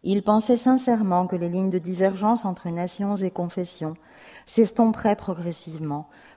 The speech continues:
pour se fondre dans une dimension humaine commune, et que les biens suprêmes que sont la paix et la sécurité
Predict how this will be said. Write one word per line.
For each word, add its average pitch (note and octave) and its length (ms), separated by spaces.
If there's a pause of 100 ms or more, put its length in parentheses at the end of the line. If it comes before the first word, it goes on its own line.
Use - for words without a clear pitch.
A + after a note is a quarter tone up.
pour E3+ 120
se - 160
fondre G#3 460
dans F3+ 160
une F#3+ 180
dimension F#3+ 640
humaine G3 380
commune, D#3+ 540 (420)
et F#3 100
que - 100
les A#3 160
biens B3 280
suprêmes G3 560
que G3+ 100
sont F#3 220
la F3+ 160
paix F#3 340
et F3 80
la E3+ 140
sécurité D3+ 800